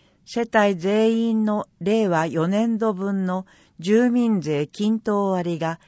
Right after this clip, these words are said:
非課税である。例、世帯主非課税、妻非課税、子課税の世帯は対象外です。一の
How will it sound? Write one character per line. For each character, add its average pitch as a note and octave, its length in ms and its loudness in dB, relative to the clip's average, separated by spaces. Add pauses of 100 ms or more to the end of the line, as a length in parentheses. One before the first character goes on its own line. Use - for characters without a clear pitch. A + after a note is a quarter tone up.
(160)
非 - 160 -18
課 A#3 180 -2
税 F#3 300 -2
で B2 260 -6
あ A2+ 120 -8
る。 - 180 -16 (920)
例、 D#3+ 380 0 (500)
世 G3+ 300 -8
帯 A#3+ 220 2
主 D#3 360 -4
非 - 220 -20
課 E3+ 200 -4
税、 B2+ 380 -10 (420)
妻 G#3+ 540 -4
非 - 160 -20
課 F3 240 -4
税、 C3 320 -8 (640)
子 G#3 260 -4 (160)
課 F#3+ 220 -6
税 G#3 320 0
の G3 140 -4
世 F#3 280 -6
帯 C#3+ 260 -6
は B2 220 -8 (220)
対 F3+ 240 -2
象 F3 340 -4
外 A#2 320 -10
で F2 160 -12
す。 - 320 -20 (1400)
一 A3+ 300 -2
の F#3 240 2